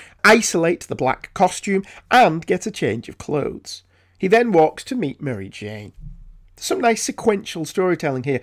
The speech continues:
as McFarlane has Eddie blending in with the crowd by changing his appearance so Peter doesn't spot him. At the condo, Peter is still pretty down in the dumps,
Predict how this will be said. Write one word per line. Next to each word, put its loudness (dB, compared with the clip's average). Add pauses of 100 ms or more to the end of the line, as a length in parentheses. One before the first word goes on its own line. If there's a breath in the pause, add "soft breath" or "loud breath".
(180 loud breath)
as -6
McFarlane 0
has -2
Eddie -4
blending 0
in -2
with -6
the -12
crowd -2
by -6
changing -4
his -2
appearance 0 (160 loud breath)
so -4
Peter -10
doesn't -10
spot -10
him. -16 (1120)
At 0
the -4
condo, 4 (220 loud breath)
Peter -2
is 0
still -4
pretty -4
down -6
in -10
the -10
dumps, -2